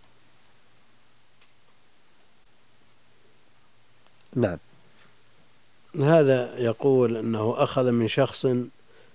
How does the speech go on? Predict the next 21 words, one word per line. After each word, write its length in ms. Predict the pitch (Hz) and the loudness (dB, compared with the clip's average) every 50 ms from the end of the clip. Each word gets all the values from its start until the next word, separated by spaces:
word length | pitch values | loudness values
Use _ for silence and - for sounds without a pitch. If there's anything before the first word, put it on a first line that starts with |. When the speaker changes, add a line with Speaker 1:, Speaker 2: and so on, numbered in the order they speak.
| - - - | -20 -12 -4
Speaker 2:
مبلغ 540 | 131 123 127 123 117 117 117 117 113 113 104 | 0 0 2 2 2 2 0 0 0 -2 -6
وقدره 460 | - - - 127 127 120 117 107 110 | -12 -8 -6 -4 -2 -2 0 0 0
مائة 240 | 117 127 120 113 - - - | 0 0 -2 -4 -6 -8 -8
ريال 360 | 110 107 107 110 117 123 127 | -6 -4 -4 -2 -2 -2 -2
بدون 640 | 117 107 117 113 120 127 131 127 123 123 131 131 - | -2 -2 -4 -2 -2 0 0 0 2 0 0 -2 -4
ما 240 | - 123 113 113 113 | -6 -6 -4 -4 -4
يعرف 360 | 113 117 123 110 104 - - | -4 -4 -6 -8 -10 -10 -14
هذا 260 | 104 101 98 98 98 - - - - - - - - - - - - - - | -16 -16 -16 -16 -20 -20 -20 -20 -20 -20 -20 -20 -20 -20 -20 -20 -18 -4 -2
قبل 240 | 151 156 143 143 | 0 2 2 2
عشر 280 | 117 147 156 - - 131 | 2 2 2 2 0 -2
سنوات، 580 | 113 - 120 113 107 104 107 123 151 151 - 214 | -2 -2 -4 -4 -2 -2 -2 -4 -4 -4 -4 -2
ماذا 200 | 170 127 117 - | -2 -2 -2 -4
عليك 320 | 113 113 113 107 - - | -4 -4 -6 -6 -6 -6
أن 140 | 113 104 101 | -8 -8 -8
تفعل؟ 560 | - 113 95 - - - 101 98 98 101 - - - - - - - - - - - | -10 -12 -12 -12 -14 -14 -14 -14 -14 -16 -18 -20 -20 -20 -20 -20 -20 -20 -12 -6 -2
عليك 280 | 208 160 120 - - | 0 0 0 0 -2
أن 140 | 120 113 110 | -4 -4 -2
ترد 380 | - 156 143 123 110 101 104 113 | 0 0 0 0 -2 -6 -6 -6
المال 480 | 107 107 110 127 151 170 185 185 175 | -6 -4 -2 0 2 2 2 2 0
إلى 240 | 127 139 127 113 107 | -2 -2 -2 -2 -2
صاحبه، 600 | - - 104 101 - - 104 95 95 90 95 - | -4 -6 -10 -12 -12 -12 -14 -14 -14 -16 -16 -16